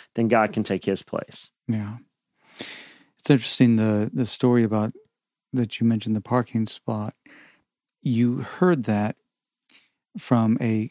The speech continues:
Speaker 2: college student because you were part of a fellowship of Christian college students.
Speaker 1: Yeah, that's right.
Speaker 2: And the,
Speaker 1: Community.
Speaker 2: the Lord does not send Daniel into this situation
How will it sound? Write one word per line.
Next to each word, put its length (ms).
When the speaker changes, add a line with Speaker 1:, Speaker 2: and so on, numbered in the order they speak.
Speaker 2:
college 460
student 400
because 480
you 240
were 160
part 400
of 240
a 340
fellowship 840
of 180
Christian 640
college 680
students. 800
Speaker 1:
Yeah, 280
that's 180
right. 220
Speaker 2:
And 120
the, 60
Speaker 1:
Community. 400
Speaker 2:
the 180
Lord 340
does 220
not 420
send 380
Daniel 460
into 220
this 200
situation 920